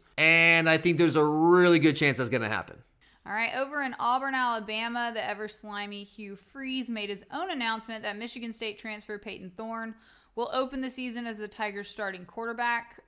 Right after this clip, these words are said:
Speaker 2: What did you make of that news?
Speaker 1: Oh, that was entirely expected. I, I had no doubt, really, that he was gonna win that job. I really more so by default than anything else because Robbie Ashford just isn't ready to,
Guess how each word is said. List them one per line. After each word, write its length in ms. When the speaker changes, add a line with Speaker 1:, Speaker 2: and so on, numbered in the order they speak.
Speaker 2:
What 200
did 120
you 60
make 180
of 80
that 200
news? 420
Speaker 1:
Oh, 120
that 140
was 140
entirely 380
expected. 420
I, 220
I 20
had 160
no 180
doubt, 400
really, 200
that 80
he 80
was 100
gonna 140
win 140
that 160
job. 380
I 80
really 280
more 260
so 140
by 140
default 480
than 100
anything 220
else 220
because 240
Robbie 280
Ashford 340
just 240
isn't 380
ready 260
to, 380